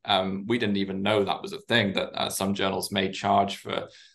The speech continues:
submission of, uh, of critiques. Um, so we didn't intend to measure it. I think we did encounter, um, one or two examples, um, of that. So my sus-, my,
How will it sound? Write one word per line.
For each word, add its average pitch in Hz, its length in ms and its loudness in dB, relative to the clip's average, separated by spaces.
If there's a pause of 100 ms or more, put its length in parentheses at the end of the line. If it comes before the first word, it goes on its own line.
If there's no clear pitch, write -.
(140)
submission 98 580 2
of, 92 240 0
uh, - 180 -4
of - 140 -8
critiques. - 680 -4
Um, 95 220 0
so 98 180 4
we 98 80 6
didn't 101 320 2
intend 101 360 0
to - 80 -6
measure 101 400 0
it. - 120 -6 (320)
I - 60 -4
think 135 220 -2
we 113 80 4
did 113 240 4
encounter, 101 800 0 (220)
um, 101 320 -4
one 110 160 6
or 101 140 4
two 101 420 4
examples, 113 920 0
um, 104 340 0
of 113 240 2
that. 143 300 0 (180)
So 104 340 0
my 101 280 2
sus-, - 520 -8
my, 98 460 4